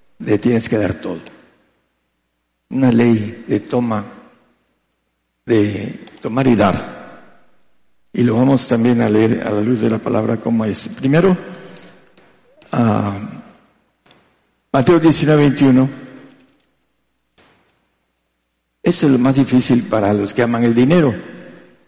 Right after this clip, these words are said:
los que aman la vanidad, los que aman el, la soberbia,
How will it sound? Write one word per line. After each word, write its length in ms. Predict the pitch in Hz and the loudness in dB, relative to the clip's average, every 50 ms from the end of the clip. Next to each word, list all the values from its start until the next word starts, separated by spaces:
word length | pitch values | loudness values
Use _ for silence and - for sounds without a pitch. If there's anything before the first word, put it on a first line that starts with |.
| _ - | _ -10
los 180 | - 117 - | -10 -10 -6
que 120 | - 127 123 | -2 -2 -2
aman 440 | 131 131 123 120 110 110 107 98 - - - - _ _ _ _ _ _ _ - | 0 0 -2 -4 -4 -6 -10 -12 -14 -16 -18 -18 _ _ _ _ _ _ _ -4
la 120 | - 110 117 | 0 0 2
vanidad, 520 | 120 123 123 127 123 127 151 151 147 - | 2 2 2 4 4 4 4 4 2 0
los 240 | - - 120 117 - | -2 -4 -4 -2 0
que 80 | - 139 | 0 0
aman 260 | 139 135 127 127 123 | 0 2 2 2 4
el, 800 | 113 113 110 107 110 104 98 98 101 95 95 98 95 104 104 98 - - - - - - - - - - _ _ _ - | 4 4 4 4 4 4 4 4 4 2 0 -2 -4 -6 -8 -10 -14 -16 -20 -20 -20 -20 -20 -20 -20 -20 _ _ _ -4
la 100 | 135 117 | -2 -2
soberbia, 640 | - 139 117 135 147 160 139 120 113 107 98 101 | -2 -2 0 2 2 2 2 2 0 -2 -4 -6